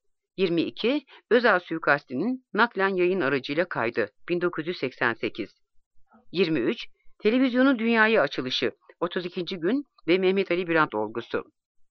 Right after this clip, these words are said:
Yirmi dört. Interstar'da Körfez Savaşı yayınları. Bin dokuz yüz doksan bir. Simültane tercümeler çağı. Yirmi beş. Yalan Rüzgarı. Pembe diziler zamanı. Bin dokuz yüz doksan, iki bin.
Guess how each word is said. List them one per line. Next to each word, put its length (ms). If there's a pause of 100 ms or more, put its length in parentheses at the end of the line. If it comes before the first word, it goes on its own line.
(440)
Yirmi 240
dört. 200 (360)
Interstar'da 920 (200)
Körfez 340
Savaşı 340
yayınları. 500 (340)
Bin 120
dokuz 280
yüz 140
doksan 420
bir. 160 (140)
Simültane 540
tercümeler 580
çağı. 320 (540)
Yirmi 260
beş. 300 (280)
Yalan 320
Rüzgarı. 480 (600)
Pembe 300
diziler 360
zamanı. 460 (260)
Bin 120
dokuz 280
yüz 120
doksan, 440 (100)
iki 220
bin. 160